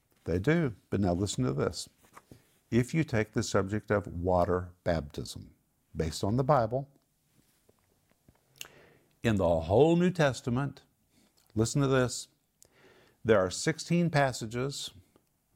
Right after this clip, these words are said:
with twenty-three re-, twenty-three, did you hear that number? Twenty-three references that address the subject of water baptism, and here they are. Matthew three thirteen to sixteen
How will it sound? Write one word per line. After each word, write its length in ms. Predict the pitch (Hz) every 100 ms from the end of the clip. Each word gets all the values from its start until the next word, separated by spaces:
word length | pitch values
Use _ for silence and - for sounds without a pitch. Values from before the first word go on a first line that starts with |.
| _ _ _ _ _ _ _ -
with 260 | 113 104
twenty-three 760 | - - 151 160 156 - 123 110
re-, 200 | 107 92 -
twenty-three, 840 | - 110 110 117 120 117 - 104 80
did 200 | 82 78
you 80 | 87
hear 100 | 92
that 160 | 95
number? 360 | 95 98 110 104 _ _ _ _ _ _ -
Twenty-three 1000 | 117 120 123 135 135 - 117 107 107 101
references 1120 | 110 107 110 - 95 90 - 80 90 90 - _ _ _ _ _ _ _ _
that 140 | - 98
address 440 | 90 98 104 -
the 120 | 117
subject 500 | 101 95 87 98 -
of 180 | 85 82 -
water 320 | 90 87 85
baptism, 540 | 87 82 80 - 85 95
and 80 |
here 140 | 78 73
they 120 | 87
are. 220 | 110 85 - _ _ _ _ _ _ _
Matthew 440 | 95 95 98 - 127
three 320 | - 107 104
thirteen 480 | - 87 82 92 101
to 80 | 98
sixteen 800 | 120 - - 101 92 110 110